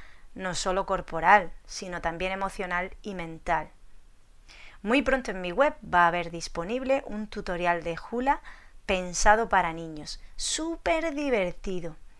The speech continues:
Así que estate atenta a mi página web, rociodanza punto com. Para terminar este episodio, me gustaría compartir contigo una curiosidad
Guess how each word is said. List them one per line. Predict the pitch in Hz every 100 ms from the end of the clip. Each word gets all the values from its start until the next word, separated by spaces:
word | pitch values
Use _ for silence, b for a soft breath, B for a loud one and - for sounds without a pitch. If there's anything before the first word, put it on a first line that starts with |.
| b b -
Así | 175 175 196
que | 180 208
estate | 185 - 202 208 214
atenta | 220 214 190 190 190 202 214 -
a | 165
mi | 165
página | 160 175 190 175
web, | 156 160 - - - - - -
rociodanza | 165 156 185 170 165 170 208
punto | 170 -
com. | - - - - - - B B B B B B
Para | 214 214 208
terminar | 214 226 247
este | 247 226
episodio, | 190 196 226 220 185 180
me | 180
gustaría | 185 - 202 220
compartir | 226 214 196 190 220 214
contigo | - 190 180 - 226 220
una | 214
curiosidad | 202 185 180 - 170 185 196